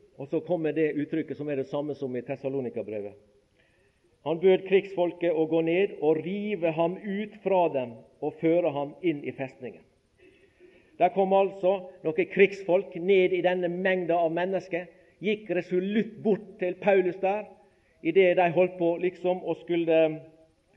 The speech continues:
slite han i stykker, og så reiv de han ut.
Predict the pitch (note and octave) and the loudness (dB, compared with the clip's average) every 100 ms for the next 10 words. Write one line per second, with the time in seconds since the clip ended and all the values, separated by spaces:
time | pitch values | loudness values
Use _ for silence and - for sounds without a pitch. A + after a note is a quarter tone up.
0 | _ - G#3+ G#3 F3 F3 E3 G3 G3 G3 | _ 0 2 4 2 2 4 2 2 -2
1 | F#3+ - _ _ _ _ _ _ - G3 | -4 -18 _ _ _ _ _ _ 0 0
2 | G3+ G#3+ G#3 A3+ - - - - - A3+ | 2 6 6 6 -2 -18 -16 -10 0 6
3 | A#3+ G3+ F#3 F3+ G3 F3 B2+ - | 8 8 6 6 6 6 4 -2